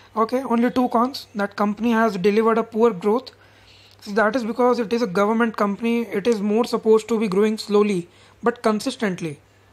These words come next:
You don't expect downfalls in a good, uh, company. So they are growing slowly, but they are growing. They are not falling down. Okay,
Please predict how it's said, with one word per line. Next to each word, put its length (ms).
You 120
don't 200
expect 320
downfalls 460
in 140
a 520
good, 240
uh, 200
company. 500
So 160
they 80
are 120
growing 320
slowly, 480
but 260
they 80
are 100
growing. 300
They 80
are 60
not 180
falling 360
down. 280
Okay, 300